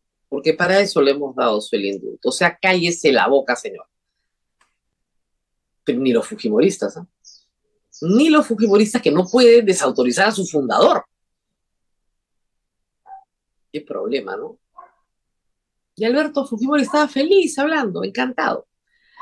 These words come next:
Discutíamos en la mañana con Augusto Álvarez si fue improvisado, espontáneo o armado. Y creo que ambas cosas, ¿no? Yo creo que Fujimori está feliz de salir a pasear al Yoke Plaza, porque, claro, después de tantos años enterrado, le, le gusta ver gente.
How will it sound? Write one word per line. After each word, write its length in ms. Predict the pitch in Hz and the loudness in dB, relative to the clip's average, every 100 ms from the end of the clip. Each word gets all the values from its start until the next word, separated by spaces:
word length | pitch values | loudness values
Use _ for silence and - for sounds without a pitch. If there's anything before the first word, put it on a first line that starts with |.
| - - | -20 -6
Discutíamos 560 | 220 214 226 311 285 233 | -2 0 2 2 4 2
en 60 | |
la 60 | 220 | 2
mañana 340 | 196 220 240 | 4 4 4
con 100 | 220 | 2
Augusto 320 | 170 185 208 233 | 2 0 0 0
Álvarez 280 | 226 214 | 2 0
si 100 | 175 | -4
fue 480 | 147 202 196 196 185 _ _ - _ _ _ | -6 -2 0 0 -2 _ _ -20 _ _ _
improvisado, 880 | 139 135 131 131 - 240 285 254 180 | -10 -4 -4 -2 0 2 4 2 0
espontáneo 640 | - 139 139 226 226 165 | -8 -14 -8 -8 -6 -6
o 40 | |
armado. 460 | 143 208 220 196 196 _ _ _ _ _ _ _ | -6 -4 -2 -2 -6 _ _ _ _ _ _ _
Y 60 | |
creo 180 | - 415 494 | 0 2 2
que 80 | 392 | 0
ambas 260 | 370 359 - | -4 -6 -6
cosas, 440 | 440 392 - - | -4 -4 -6 -8
¿no? 180 | 185 339 | -8 -6
Yo 140 | 240 | -4
creo 140 | 240 254 | -4 -2
que 80 | 220 | -4
Fujimori 380 | - 135 165 | -6 -8 -4
está 140 | 208 170 | -4 -4
feliz 280 | 147 123 214 | -4 0 0
de 80 | |
salir 220 | - 120 165 | 0 -4 -4
a 40 | |
pasear 280 | 117 - 160 | -4 -2 -2
al 60 | |
Yoke 220 | 139 143 135 | -2 -4 -4
Plaza, 320 | 330 320 156 | -4 -4 -6
porque, 300 | 120 - - | -10 -12 -4
claro, 280 | 196 156 - _ | -2 -2 -4 _
después 260 | _ - 120 | _ -2 -2
de 20 | |
tantos 280 | 117 120 123 | -2 -6 -6
años 220 | 127 127 | -6 -6
enterrado, 640 | 120 120 127 147 156 - | -8 -4 2 4 2 0
le, 180 | - - - _ _ | -12 -16 -16 _ _
le 100 | - | -20
gusta 360 | 233 - 202 | -6 -2 0
ver 140 | - - | -2 0
gente. 340 | 226 330 - | 2 2 -4